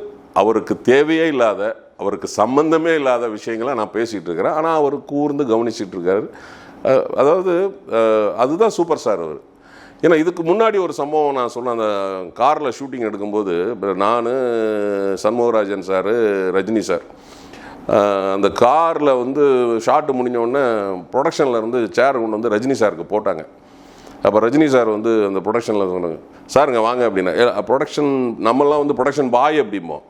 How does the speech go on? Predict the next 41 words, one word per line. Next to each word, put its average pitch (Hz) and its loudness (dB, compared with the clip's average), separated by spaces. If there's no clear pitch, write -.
But 107 0
அவர் 123 2
வந்து 135 -2
என்னன்னா, 123 -4
"சார், 131 2
இங்க 113 0
வாங்க" 110 0
அப்படி, 87 -10
சார்னு 139 0
கூப்பிட்டாரு. 82 -12
"இங்க 98 4
வாங்க" 131 2
அப்படின்னாரு. 76 -8
"என்ன 131 4
ஒரு 131 0
சேர் 139 0
போடுறீங்க?" 92 -6
"அஹ், 87 0
இல்ல 104 4
சார், 95 0
உங்களுக்கு 92 -2
சேர்னு." 87 -4
"அப்ப 120 2
அவங்க 131 0
ரெண்டு 135 2
பேரும் 131 0
நடிகரா 117 0
தெரியலையா 95 -2
உங்களுக்கு? 85 -2
அவங்க 107 2
ரெண்டு 113 2
பேருக்கு 113 2
ரெண்டு 101 -4
சேர் 107 0
எடுத்துட்டு 82 -8
வாங்க" 76 -4
அப்படின்னாரு. 69 -10
அந்த 76 0
ரெண்டு 95 4
சேர் 139 4
வந்ததுக்கப்புறம் 113 2